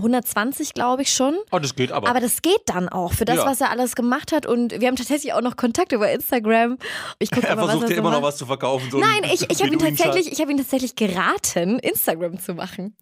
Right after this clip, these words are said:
Speaker 1: Wurde schon immer erwähnt auf Instagram. Er hatte noch nicht so ein eigenes, richtiges Business-Profil,
Speaker 2: Ah,
Speaker 1: ne?
Speaker 2: okay.
Speaker 1: Und dann haben wir das umgestellt und so. Und ja,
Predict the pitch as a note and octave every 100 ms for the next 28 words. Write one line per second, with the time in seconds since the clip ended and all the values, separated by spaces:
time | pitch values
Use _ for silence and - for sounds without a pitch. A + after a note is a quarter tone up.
0 | - G#3 C4 C#4 C4+ A3+ A#3+ G3 F3+ G3
1 | D#4 - - D#4 F4+ F4 C#4+ A#3 A#3 A#3
2 | A#3+ F#3 A#3 A#3+ B3 A3+ - A3 C4+ B3
3 | A3+ A#3 A3+ A3+ G#3+ - A3+ G3 - -
4 | C#3+ - D#2 F2 C3+ C#3 E4 G2+ - -
5 | F#3+ A#3 A#3 A#3 A3 G#3+ C4 D4 - C4
6 | A#3+ G#3 G#3+ A3+ - - - E3+ -